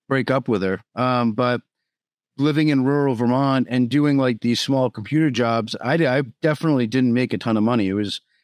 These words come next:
it was, uh, my own company. It was called, uh, Worldwide Computer Consultants. It was a startup. Um, and just, like, I didn't have a ton of money. So I was like, "Well,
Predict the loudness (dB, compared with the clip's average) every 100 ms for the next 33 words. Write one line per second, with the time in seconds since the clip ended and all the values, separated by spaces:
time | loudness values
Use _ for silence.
0 | _ -2 0 0 0 0 0 0 0 0
1 | 0 0 0 -2 -2 -2 0 0 0 0
2 | 0 0 0 0 -2 -2 -2 -2 -2 0
3 | 0 0 0 0 -2 -6 -6 -4 -2 0
4 | 0 -2 -4 _ _ _ _ -4 -2 0
5 | 0 0 -2 -8 _ _ _ -4 0 2
6 | 0 -2 -8 _ -4 -2 0 0 2 2
7 | 0 -2 -2 0 2 0 0 0 0 -2
8 | -2 -2 -2